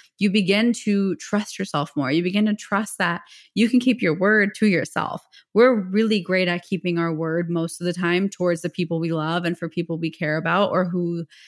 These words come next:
people whose respect we want to earn, but we don't do that towards ourselves because it's like nobody is watching.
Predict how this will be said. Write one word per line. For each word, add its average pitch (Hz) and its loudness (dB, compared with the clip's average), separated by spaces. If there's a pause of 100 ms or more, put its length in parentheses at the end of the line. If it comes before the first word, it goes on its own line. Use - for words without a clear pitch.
(260)
people 190 0
whose 180 0
respect - -4
we 185 -2
want 202 2
to 214 0
earn, 233 2 (340)
but 185 0
we 196 0
don't 180 -2
do 180 0
that 160 -2
towards 165 -4
ourselves 185 -2
because 175 -4
it's 160 -8
like 170 -4
nobody 170 0
is 160 -2
watching. 233 0